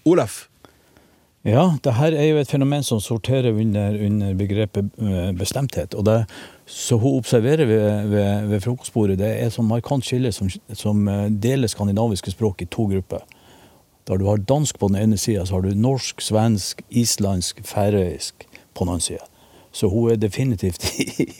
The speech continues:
Speaker 2: i mindretall her, altså. I norrøn tid så brukte man antagelig samme form da, at, at, at man sa for eksempel dette, det hus, dette hus, dette store hus.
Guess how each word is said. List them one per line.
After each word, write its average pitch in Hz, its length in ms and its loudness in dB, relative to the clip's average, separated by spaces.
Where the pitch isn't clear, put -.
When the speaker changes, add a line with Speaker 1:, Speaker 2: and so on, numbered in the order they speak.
Speaker 2:
i - 40 4
mindretall 107 560 0
her, 87 160 -2
altså. - 160 -12
I 123 100 2
norrøn 151 320 4
tid 110 200 0
så 120 120 2
brukte 139 400 2
man 104 100 2
antagelig 101 460 2
samme 120 560 2
form 113 360 4
da, 87 120 -2
at, 98 80 -2
at, - 460 -4
at 113 140 -4
man 110 80 0
sa 110 240 2
for - 580 -8
eksempel 98 300 2
dette, 101 360 2
det 107 260 2
hus, 113 580 2
dette 101 380 -2
hus, 98 540 -2
dette 98 300 -4
store 101 360 -2
hus. 98 300 -4